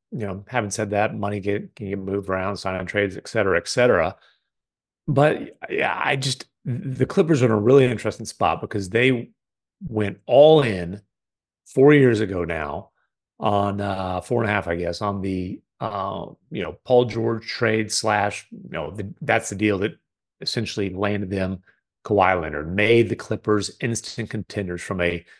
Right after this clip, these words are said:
a forty-two win team to instant contenders. They haven't been able to break through for a variety of reasons. You know, they added to that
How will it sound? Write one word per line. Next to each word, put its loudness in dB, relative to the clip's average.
a -12
forty-two 2
win -2
team -4
to -6
instant -6
contenders. -8
They -2
haven't -2
been -2
able -2
to -2
break 2
through -2
for -2
a -4
variety 0
of 0
reasons. -6
You -4
know, -4
they 0
added 2
to 0
that -4